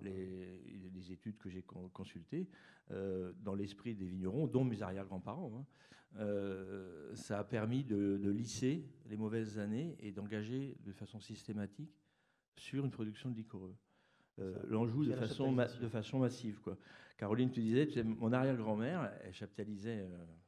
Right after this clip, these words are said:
Speaker 2: le, le soir, euh, à, à l'abri des gabelous, et, euh, en deux fois, le sucre, euh, et puis le sucre candi après, quoi. Bon. Et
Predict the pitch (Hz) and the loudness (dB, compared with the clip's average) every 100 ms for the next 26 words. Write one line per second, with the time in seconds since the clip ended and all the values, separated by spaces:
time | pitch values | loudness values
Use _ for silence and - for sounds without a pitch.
0 | 107 101 98 90 - 113 113 92 87 87 | -16 -12 -12 -10 -6 -4 -4 -6 -8 -10
1 | - 101 98 104 110 101 98 104 165 196 | -8 -6 -6 -4 -4 0 -2 -2 -6 -8
2 | - - - _ 113 107 110 110 107 104 | -16 -20 -20 _ -6 -4 -2 -2 -2 -4
3 | 104 104 113 101 104 - 147 160 127 90 | -6 -6 -10 -8 -10 -6 -4 -4 -6 -8
4 | - 101 92 92 90 90 87 - - 95 | -14 -12 -10 -8 -6 -8 -12 -18 -18 -20
5 | 90 - - - 107 98 117 95 104 147 | -16 -18 -16 -16 -12 -12 -8 -10 -10 -14
6 | 170 117 110 139 - - _ _ _ 110 | -12 -16 -16 -20 -20 -20 _ _ _ -10
7 | 110 110 107 104 110 | -4 0 0 0 -4